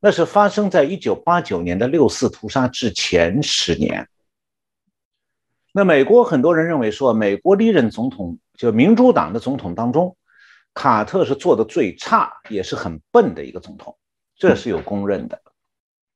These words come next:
那么到今天，他还活着。卡特关于美国和中共建交背景的认知仍然是非常糊涂的，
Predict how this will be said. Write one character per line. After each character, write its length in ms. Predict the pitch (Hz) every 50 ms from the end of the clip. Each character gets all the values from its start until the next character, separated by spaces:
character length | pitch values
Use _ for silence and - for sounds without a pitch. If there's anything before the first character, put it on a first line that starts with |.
| _ _ _ _ _ _ _ _ _ _ _ _ -
那 80 | - 180
么 80 | 190
到 120 | 190 170 170
今 180 | - 190 208
天， 300 | 202 - 208 208 - _ _ _ _ _ _ _ _ _ _ _ _ _ _ _ _ _ _ _ _
他 160 | - - 139
还 120 | 147 151
活 200 | - - 101 92 107
着。 180 | 135 - - _ _ _ _ _ _ _ _ _ _ _ _ _ _ _ _ _ _ -
卡 220 | - 165 156 151
特 240 | 151 175 240 233 196
关 220 | - 202 196 185
于 80 | 180 180
美 260 | 156 127 95 85 82
国 160 | - 117 135
和 100 | 120 151
中 240 | 147 - 190 202 202
共 220 | 190 196 165 120
建 240 | 113 - 135 101 90
交 180 | - 139 139 139
背 220 | 139 - 160 123
景 180 | 92 - 87 78
的 100 | 80 87
认 280 | 90 113 - - 76
知 340 | - - - 110 110 110 - _ _ _ _ _
仍 420 | - 147 208 226 233 233 233 220
然 360 | 185 117 90 85 87 107 139 156
是 160 | - - 120
非 260 | - - - 110 107
常 220 | - 98 95 90
糊 320 | - - - - 82 85 95
涂 160 | - - 82
的， 180 | - - -